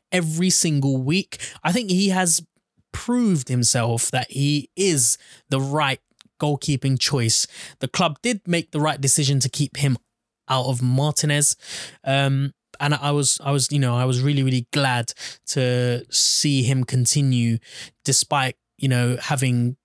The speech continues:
uh, come back from injury. Um, yeah, hats off to him. Um, yeah, the, the, you know, the boys see the game through. Willock comes on late, um, and that's it, full time. Arsenal with a thoroughly deserved victory, and I have to say a,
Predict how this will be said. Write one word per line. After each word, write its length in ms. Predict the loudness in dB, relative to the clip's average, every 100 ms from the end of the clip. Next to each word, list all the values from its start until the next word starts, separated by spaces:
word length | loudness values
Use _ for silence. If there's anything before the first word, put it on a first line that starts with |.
| -20 -6
uh, 240 | -2 0 -2
come 200 | -2 -2
back 160 | -2 -4
from 160 | -4
injury. 500 | 0 0 2 0 -2 -4 -6 -4 -6 -10 -16 -6
Um, 300 | -2 0 0
yeah, 140 | 0 0
hats 340 | -2 -2 0
off 160 | -2 0
to 180 | 0 2
him. 260 | 0 -2 -8 -8 -6 -8 -8
Um, 460 | 0 2 4 2 0
yeah, 140 | 0
the, 180 | 2 0
the, 200 | 0 -2 0
you 100 | 0
know, 120 | 2
the 100 | 0
boys 260 | 0 2
see 180 | 2 2
the 120 | 0
game 260 | 0 0 0
through. 260 | 0 0 2
Willock 300 | 0 -2 -2
comes 300 | 0 2 2
on 180 | 2
late, 480 | 2 0 0 -2 -2 -4 -14 -16 -6
um, 720 | 0 2 4 2 2 2 0 0
and 400 | 0 2 2 0
that's 240 | 0 0
it, 160 | 0 -2
full 220 | -2 0
time. 420 | 0 0 0 0
Arsenal 440 | 0 -2 0 0 2
with 160 | 2
a 60 | 0
thoroughly 560 | -2 0 0 0 0 0
deserved 460 | 0 2 0 0
victory, 640 | -4 -4 -2 0 2 0 -4 -14 -18 -4
and 380 | 0 2 2 0
I 80 | 0
have 220 | 0 0
to 100 | 0
say 300 | 0 0
a, 80 | 0